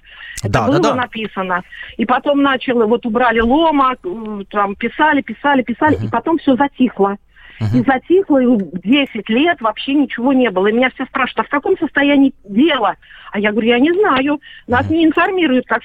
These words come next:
Speaker 1: семью, как наследников, нам никому ничего не говорят». То есть мы ждем, и вот вдруг неожиданно, вот я, я была удивлена очень. Вдруг чего-то семнадцать лет прошло, и вдруг вот это дело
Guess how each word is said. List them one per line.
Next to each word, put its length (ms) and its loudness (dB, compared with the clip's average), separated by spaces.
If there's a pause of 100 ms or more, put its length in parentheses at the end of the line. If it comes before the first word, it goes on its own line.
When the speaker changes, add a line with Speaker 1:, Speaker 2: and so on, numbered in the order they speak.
Speaker 1:
семью, 320 4
как 180 -4
наследников, 600 -2
нам 160 2
никому 340 0
ничего 300 2
не 120 4
говорят». 420 0 (280)
То 80 -6
есть 120 -2
мы 180 4
ждем, 380 0 (300)
и 60 -12
вот 200 0
вдруг 300 -2
неожиданно, 840 -2 (420)
вот 480 -4
я, 280 0
я 160 -2
была 240 0
удивлена 520 0
очень. 320 -6
Вдруг 360 -6
чего-то 400 -4 (100)
семнадцать 380 -2
лет 160 -2
прошло, 360 0
и 80 2
вдруг 300 -2
вот 160 -6 (500)
это 220 -2
дело 420 0